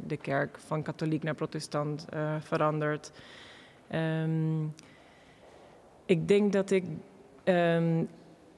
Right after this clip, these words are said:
ja, eerder kijk naar, ehm, eh, hoe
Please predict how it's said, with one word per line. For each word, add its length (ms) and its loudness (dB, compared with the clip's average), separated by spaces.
ja, 300 6
eerder 880 4
kijk 400 4
naar, 640 6
ehm, 840 2
eh, 640 2
hoe 680 4